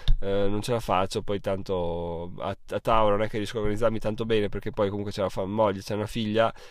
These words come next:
e vabbè, a posto così, allora dai, non, non, non ha neanche senso andare a spingersi un po' più in là per capire il funzionamento, per cercare di migliorare, perché tanto novanta per cento non posso controllarlo", eccetera, eccetera. Allora,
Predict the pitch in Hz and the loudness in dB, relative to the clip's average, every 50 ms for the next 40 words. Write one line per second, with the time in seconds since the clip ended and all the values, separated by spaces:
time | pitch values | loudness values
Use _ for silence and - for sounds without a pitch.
0 | - - - - 107 104 101 98 98 104 139 143 117 120 - - 101 85 - - | -18 -18 -12 -8 -4 -2 -2 0 2 4 4 6 6 4 2 0 -2 -8 -8 -10
1 | 95 - 92 101 104 95 90 87 92 90 90 95 85 65 80 101 101 107 117 120 | -10 -10 -8 -6 -4 -4 -4 -4 -4 -6 -6 -6 -8 -8 -6 -6 -4 -2 0 0
2 | 127 131 131 131 131 127 127 123 151 135 - 127 120 120 120 143 127 120 113 110 | 2 4 4 4 4 2 2 2 0 -2 0 0 0 0 0 0 0 2 2 4
3 | 110 113 117 117 - - - - - - - - - 120 123 - - - 135 127 | 4 4 4 2 0 -4 -14 -18 -20 -20 -14 -6 -2 0 0 0 0 0 0 0
4 | 123 123 - - 117 107 123 127 165 165 147 123 117 113 113 - 120 104 - 110 | 0 0 0 0 0 2 2 2 2 2 4 6 6 6 6 4 0 -2 -2 -6
5 | - 113 110 107 - - 104 101 131 139 143 131 113 110 95 120 110 104 107 104 | -4 -2 -4 -4 -4 -6 -8 -2 0 2 2 2 0 -4 -4 -6 -6 -6 -6 -6
6 | 101 101 98 95 - - 117 - - 107 107 107 104 117 127 151 143 120 101 98 | -6 -6 -8 -8 -6 -8 -6 -2 -2 -2 -2 -2 -4 -2 0 2 4 4 4 4
7 | 98 104 - - 110 - 110 - 104 92 92 98 - 110 104 101 101 101 104 101 | 2 0 -2 -6 -8 -8 -2 0 0 0 0 0 0 0 2 2 2 0 0 -2
8 | 101 101 - 101 - 104 98 - 107 101 - 101 95 92 - 101 - 113 107 110 | -2 -4 -4 -6 -6 -6 -4 -4 -4 -4 -4 -6 -8 -8 -8 -8 -8 -8 -8 -6
9 | 131 139 127 101 87 90 95 95 - 98 87 - 87 - - 87 - 98 123 131 | -2 -2 0 0 0 0 -2 -4 -6 -8 -10 -10 -10 -10 -10 -6 0 0 2 6
10 | 139 131 117 | 6 6 4